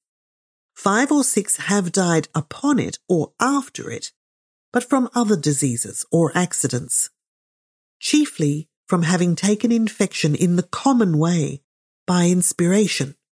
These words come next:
before it could be given in this way by transplantation. We have many among us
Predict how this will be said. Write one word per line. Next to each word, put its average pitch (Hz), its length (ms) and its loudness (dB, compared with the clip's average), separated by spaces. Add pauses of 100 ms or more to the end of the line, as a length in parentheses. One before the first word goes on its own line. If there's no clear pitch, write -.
(680)
before 214 520 2
it 156 100 -4
could 147 180 -2
be 156 120 0
given 151 320 2
in 131 160 2
this - 340 0
way 117 380 -4 (240)
by 123 160 -2
transplantation. 120 1400 -2 (1400)
We 240 180 6
have 285 320 0
many 202 280 4
among 170 280 2
us - 380 -2